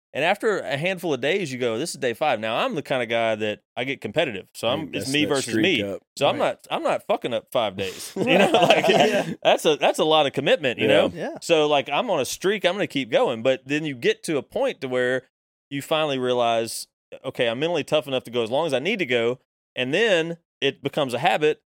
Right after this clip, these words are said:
Speaker 1: and then it's gone. You know, so you've got a new normal, not to use that freaking terminology, but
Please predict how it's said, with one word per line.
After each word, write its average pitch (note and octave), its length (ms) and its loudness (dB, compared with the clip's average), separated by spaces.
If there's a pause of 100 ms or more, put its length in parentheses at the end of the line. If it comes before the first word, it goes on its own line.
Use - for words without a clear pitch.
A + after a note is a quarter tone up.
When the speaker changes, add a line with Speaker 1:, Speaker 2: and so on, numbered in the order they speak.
Speaker 1:
and C3 180 -4
then E3+ 260 -4
it's B2 220 -10
gone. - 320 -4 (380)
You C3 120 -4
know, D#3+ 200 -2
so - 140 -2
you've C#3+ 240 0
got D#3+ 160 4
a C#3 60 0
new D3+ 260 -4
normal, D3+ 400 -2
not B2+ 220 -2
to A2+ 80 -8
use B2 220 -4
that C3+ 200 0 (160)
freaking G2+ 260 -8
terminology, A2 520 -4
but A#2 240 -2